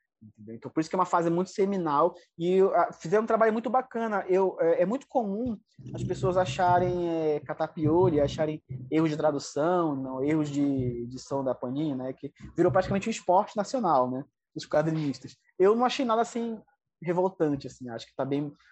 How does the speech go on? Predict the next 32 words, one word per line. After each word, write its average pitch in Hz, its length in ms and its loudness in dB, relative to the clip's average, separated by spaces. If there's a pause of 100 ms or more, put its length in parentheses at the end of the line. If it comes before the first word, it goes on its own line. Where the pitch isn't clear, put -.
uma 151 100 0
edição 147 320 -2
bem 160 140 2
redondinha, 160 500 0
bem 139 160 -6
bacana, 131 540 -6 (300)
ficou 131 160 -8
muito 139 200 -6
bem 139 140 -4
trabalhada, 139 600 0
assim, 101 180 -16
editorialmente 107 640 -8
falando. 113 400 -10 (320)
Então, 156 140 0
eu 170 80 4
recomendo 185 420 2
muito 185 280 -2
quem 175 240 -2
quer 160 260 2
ver 156 120 0
um 160 80 2
Superman, 156 480 -4
assim, 139 260 -6
mais 139 400 -4 (340)
esperançoso, 170 880 2
né, 139 140 -2
menos 143 360 -4
dark. 139 500 0 (760)
É, 131 60 -12
é, 113 600 -6
é 123 100 -6
um, 175 340 -14